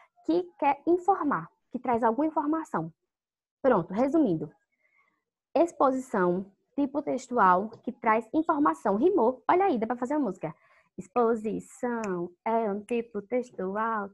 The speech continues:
que traz informação. Olha aí, eu sou compositora, vocês me respeitem.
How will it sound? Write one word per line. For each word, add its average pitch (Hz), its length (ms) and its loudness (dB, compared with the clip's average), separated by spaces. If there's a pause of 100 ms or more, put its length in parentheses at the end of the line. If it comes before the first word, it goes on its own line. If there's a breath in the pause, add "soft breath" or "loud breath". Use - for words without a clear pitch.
que 247 260 -6 (140)
traz 330 280 0
informação. 180 920 -4
Olha 294 140 2
aí, 508 300 -2 (360)
eu 370 80 -2
sou 381 160 -4
compositora, 311 720 0
vocês 247 280 -4
me 262 100 -2
respeitem. 247 680 -4